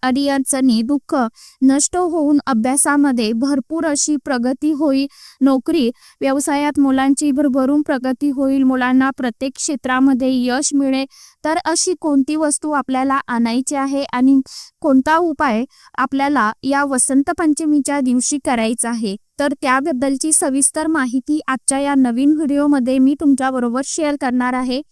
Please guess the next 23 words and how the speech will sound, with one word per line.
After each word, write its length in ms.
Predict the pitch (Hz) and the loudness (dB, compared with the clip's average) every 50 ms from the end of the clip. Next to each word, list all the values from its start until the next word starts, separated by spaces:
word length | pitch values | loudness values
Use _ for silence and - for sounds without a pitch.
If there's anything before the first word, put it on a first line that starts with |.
| _ _ _ _ _ | _ _ _ _ _
त्यामुळे 440 | - 294 285 294 311 330 339 339 349 | -2 0 2 4 4 4 2 2 2
व्हिडिओ 380 | 320 320 349 294 320 311 311 311 - | 2 2 2 2 2 2 2 0 0
कुठेही 480 | - 294 247 - 294 302 311 294 311 320 | -2 -4 -2 -2 -2 0 0 0 2 2
स्किप 300 | - - - 294 269 254 - | 0 0 0 -4 -6 -2 -2
न 120 | 269 285 | -2 -2
करता 340 | 262 277 277 - - 269 285 294 | -2 -4 -6 -2 -2 -2 0 0
शेवटपर्यंत 800 | - - 320 277 262 277 269 - - 269 240 233 240 247 - 277 277 | -2 -2 -2 -2 -4 -4 -6 -6 -6 -4 -2 -2 -2 -2 0 0 0
नक्की 300 | 269 254 226 - - 262 | 0 0 0 -2 -4 -4
बघा. 320 | 226 233 214 208 208 214 226 - _ _ _ _ _ _ | -2 -2 -4 -4 -4 -6 -6 -10 _ _ _ _ _ _
चॅनलवरती 680 | - 320 277 262 262 285 294 320 320 330 330 302 - 339 | -2 -2 0 2 2 2 2 2 0 0 0 0 -4 -6
तुम्ही 320 | 320 - 320 277 269 285 285 | -4 0 2 2 2 2 2
जर 200 | 262 311 311 311 | 0 0 0 0
हा 180 | 285 302 294 | 0 -2 -2
व्हिडिओ 320 | 294 302 302 294 294 294 294 285 | 0 0 0 0 0 -2 -2 -2
पहिल्यांदा 440 | - 277 240 247 247 247 262 254 269 | -4 -4 -2 -2 0 0 0 0 0
बघत 320 | 254 262 247 240 262 - 262 | 0 -2 -2 -4 -4 -4 -2
असाल 300 | 262 - 294 240 214 226 - | -2 -2 -2 -2 -4 -4 -4
तर 80 | 277 277 294 | -6 -4 -2
चॅनलला 580 | 277 302 240 233 233 254 262 277 254 190 202 240 - _ _ _ _ | -2 -2 -2 0 0 0 0 0 -2 -2 -4 -4 -8 _ _ _ _
आवर्जून 440 | - 254 254 262 269 262 262 302 330 | -2 0 0 0 -2 0 0 0 0
सबस्क्राईब 520 | 359 403 359 320 - _ - 330 294 294 277 - | 0 -2 -4 -6 -8 _ -4 -2 -2 -2 -4 -4
करा 260 | - 233 269 202 208 240 - _ _ _ _ _ | -4 -4 -2 -2 -4 -6 -10 _ _ _ _ _
आणि 240 | - 302 311 330 | -4 -2 0 0